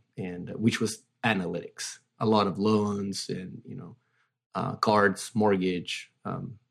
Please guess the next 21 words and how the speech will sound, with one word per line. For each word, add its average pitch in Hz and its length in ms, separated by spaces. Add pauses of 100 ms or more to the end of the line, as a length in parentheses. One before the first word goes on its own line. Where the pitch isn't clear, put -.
(140)
and 98 220
other 107 240
kinds 98 260
of 87 80
analytics, 87 480
very 101 180
interesting - 360
analytics. 107 720
But 101 240 (680)
you're 98 120
correct. 98 480 (100)
When 104 400
I 101 240 (300)
transitioned 120 640
to 101 520
A 104 160
I 95 120
G, 98 420
it 104 140
was 98 300
really 92 460